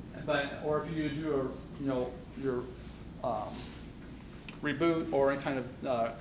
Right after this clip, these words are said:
change like that, you lose your progress. So the nice thing about this as well is we can save our progress. I believe it's a code, and we can restore. So if we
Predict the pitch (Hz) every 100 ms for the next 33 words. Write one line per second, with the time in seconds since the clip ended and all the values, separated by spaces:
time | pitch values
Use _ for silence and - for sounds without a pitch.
0 | - - 147 123 123 180 151 135 - -
1 | - - 165 180 151 143 143 123 - -
2 | - - 185 160 175 247 247 190 180 220
3 | 208 143 160 294 170 135 143 - - 147
4 | 190 147 - - 139 135 143 - - -
5 | - - 139 147 143 196 175 151 120 -
6 | 170 147 127 135 - - - - - -
7 | - 147 151 151 151 143 180 170 170 165
8 | 156 147 139 135 131